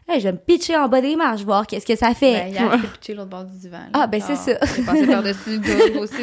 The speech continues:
Speaker 2: du divan, puis j'étais genre
Speaker 3: Faut en rire.
Speaker 2: Puis il est retombé debout, mais genre, là, il a pleuré parce qu'il a eu peur, mais tu sais, t'es genre, aïe, aïe, là, comme
Speaker 1: Wow, la
Speaker 2: les
Speaker 1: cascade.
Speaker 2: cascades, là, tout le temps, là, t'as tout le temps peur. Puis moi, Jake, quand il avait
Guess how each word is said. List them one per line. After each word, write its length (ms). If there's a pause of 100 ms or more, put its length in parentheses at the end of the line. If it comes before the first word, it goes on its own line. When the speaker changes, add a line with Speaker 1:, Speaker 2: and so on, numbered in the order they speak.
Speaker 2:
du 160
divan, 340
puis 120
j'étais 220
genre 200
Speaker 3:
Faut 240
en 20
rire. 300 (960)
Speaker 2:
Puis 100
il 100
est 80
retombé 260
debout, 340 (140)
mais 160
genre, 140
là, 160
il 80
a 40
pleuré 320
parce 140
qu'il 140
a 20
eu 40
peur, 200 (100)
mais 100
tu 60
sais, 60
t'es 180
genre, 260 (100)
aïe, 420
aïe, 220
là, 100
comme 640
Speaker 1:
Wow, 520
la 140
Speaker 2:
les 100
Speaker 1:
cascade. 260
Speaker 2:
cascades, 460
là, 140
tout 140
le 80
temps, 320
là, 160
t'as 100
tout 160
le 60
temps 80
peur. 200
Puis 360
moi, 400
Jake, 340 (160)
quand 80
il 140
avait 500